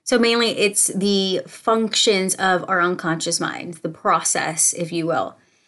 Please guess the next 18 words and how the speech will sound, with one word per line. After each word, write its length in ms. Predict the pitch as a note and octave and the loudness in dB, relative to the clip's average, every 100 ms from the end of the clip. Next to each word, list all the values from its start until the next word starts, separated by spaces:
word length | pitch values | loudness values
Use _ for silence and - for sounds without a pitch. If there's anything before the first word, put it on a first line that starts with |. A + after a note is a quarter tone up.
| _ - | _ 2
I'm 180 | G3+ | 4
not 220 | G#3+ G#3 G#3+ | 6 4 2
gonna 120 | B3+ | 2
go 200 | G#3 G#3 | 4 2
through 260 | G#3 F3+ - | 2 0 0
all 220 | E3+ F#3 | 2 4
of 140 | G3+ | 4
them. 240 | C4 C#4 C#4 | 4 6 4
I'm 140 | - A#3 | 2 4
gonna 180 | D4+ F#4+ | 4 2
pick 380 | - C#4 C4+ - | -2 -4 -4 0
out 260 | A3 G#3 G3+ | 0 0 0
the 100 | G#3+ | -2
ones 400 | F#3 F3+ G3 G3 | 2 2 2 0
that 100 | F#3 | 0
I 140 | F3 | -2
feel 280 | F3 G3+ G3 | -4 0 0
are 340 | F3 E3+ E3 | 2 0 -2